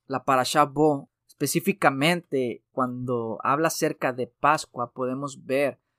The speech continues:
la figura de Jesús como el Cordero que quita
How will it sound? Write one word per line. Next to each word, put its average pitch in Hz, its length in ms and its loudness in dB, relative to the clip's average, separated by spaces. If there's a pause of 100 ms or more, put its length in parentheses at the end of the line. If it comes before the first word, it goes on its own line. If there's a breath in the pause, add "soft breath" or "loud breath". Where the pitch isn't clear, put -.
(240)
la 123 220 0
figura 123 440 -4
de 113 100 -8
Jesús - 560 -14
como 123 220 -4
el 131 140 -4
Cordero 139 680 0 (380)
que 135 180 -4
quita 123 580 -4